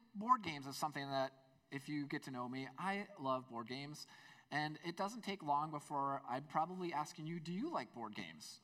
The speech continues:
Because I wanna invite you over to my house to play board games. Now, if you know me, you might also think, "Well, Brian loves to work out," 'cause I get up basically every morning, uh, somewhere in the early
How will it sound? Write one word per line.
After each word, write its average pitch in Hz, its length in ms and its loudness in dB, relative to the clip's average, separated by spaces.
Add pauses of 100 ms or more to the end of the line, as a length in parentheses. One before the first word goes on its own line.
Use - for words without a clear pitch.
(120)
Because 147 640 -4 (580)
I 131 100 6
wanna 220 200 2
invite 151 240 0
you 156 120 0
over 147 120 -2
to 147 60 -4
my 139 140 2
house 277 320 2
to - 80 -8
play 147 160 -2
board 196 220 4
games. - 440 -8 (1400)
Now, 170 120 4
if 170 160 -4
you 196 100 0
know 277 200 2
me, 139 200 -2
you 156 140 -2
might 175 240 4
also 214 340 2
think, 131 300 -4 (160)
"Well, 120 340 2 (420)
Brian 139 580 2 (180)
loves 156 400 2
to 139 100 -4
work 131 220 -2
out," 107 260 2
'cause 123 160 -6
I 143 120 2
get 156 180 -2
up 139 340 0
basically 135 640 -2 (200)
every 151 280 -2
morning, 139 500 -4 (160)
uh, 110 280 -2
somewhere 143 680 -2 (140)
in 123 180 -4
the 127 80 -6
early 135 420 -2